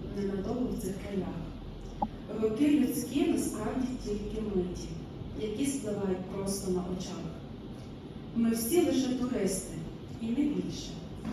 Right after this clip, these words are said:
Побудемо тут роки або дні, хтось посміхатись буде, буде частіше, а інші будуть хмурі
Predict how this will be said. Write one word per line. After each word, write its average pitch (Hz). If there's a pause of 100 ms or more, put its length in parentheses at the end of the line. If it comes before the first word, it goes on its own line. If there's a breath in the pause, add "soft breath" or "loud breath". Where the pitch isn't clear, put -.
(340)
Побудемо 240 (140)
тут 196
роки 208 (260)
або 190
дні, 208 (640)
хтось 220
посміхатись 220
буде, 208 (440)
буде 226
частіше, 220 (760)
а 202
інші 214
будуть 214
хмурі 202